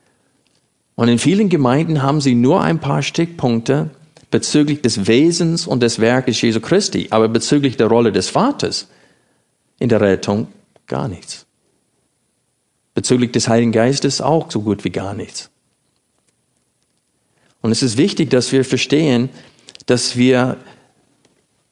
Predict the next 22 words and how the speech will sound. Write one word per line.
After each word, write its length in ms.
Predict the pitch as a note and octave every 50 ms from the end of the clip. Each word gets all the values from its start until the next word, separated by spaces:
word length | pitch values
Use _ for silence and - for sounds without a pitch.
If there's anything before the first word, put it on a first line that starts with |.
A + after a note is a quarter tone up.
| _ _ _ _ _ _ _ _ _ _
unter 340 | - D3 D3+ D#3+ - D#3 C#3+
die 160 | A#2 A#2 A2+
Lehre 360 | G#2+ A#2 B2+ C3+ E3 E3 D3
der 120 | B2+ A#2
Aposteln, 600 | G#2+ G2+ - - C3+ D3 - - - F#2+ - - - - _ _ _ _ _ _ _ _ _ _ _ _ _ _ _ _ -
die 200 | A2 G#2+ G2+ G#2+
wir, 400 | A#2+ B2+ C3+ C3 B2+ B2 B2 - - - - _ _ _ _ -
wora-, 380 | - A#2 C3+ A2+ A#2 C3 B2+
äh, 200 | - B2 G#2+ G2+
wodurch 640 | A2 A2 G#2 G2 A2+ C3 F3 F#3 B2+ F2+ - - - -
wir 540 | A#2+ G#2 G2 G#2+ B2 C3 C3+ C3+ C3 -
Irrlehre 420 | - C3 D#3+ E3 D3 D3 C#3 C3 B2
erkennen 560 | - A2 F#2+ - - - D3 G3 A#3+ A#3+ F#3+
sollen, 380 | A2 G#2+ F#2+ E2 D#2+ - - - - _ _ _ _ _ _ _ _ _ _ _ _ _ _ _ _ _ _ _ _ _ _ _ _ _ _ _ _ _ _ _ _ _ _ _ _ _ _ _ _ _ _ _ -
dass 180 | - A2+ -
das 200 | - B2 A#2 -
alles 400 | - - B2+ C#3+ D3 C#3 - -
in 120 | C3+ B2+ A#2
Römer 280 | A2+ A#2+ B2 A#2+ A2
eins 240 | - A2 G#2+ G#2+ -
bis 200 | - - G2+ -
elf 480 | - G#2 G#2+ G2 F#2+ F2+ - - -